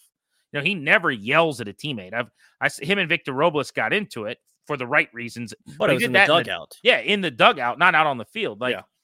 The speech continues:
Speaker 1: he's never crossed that line. And the line Josiah crossed,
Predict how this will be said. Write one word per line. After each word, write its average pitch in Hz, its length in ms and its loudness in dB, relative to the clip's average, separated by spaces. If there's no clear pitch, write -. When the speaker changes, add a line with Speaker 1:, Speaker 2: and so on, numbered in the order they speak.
Speaker 1:
he's 214 200 -2
never 165 280 2
crossed 147 400 0
that 143 240 0
line. 95 260 -12
And 143 120 -4
the 143 80 -2
line 196 280 0
Josiah 180 480 -2
crossed, 113 420 -10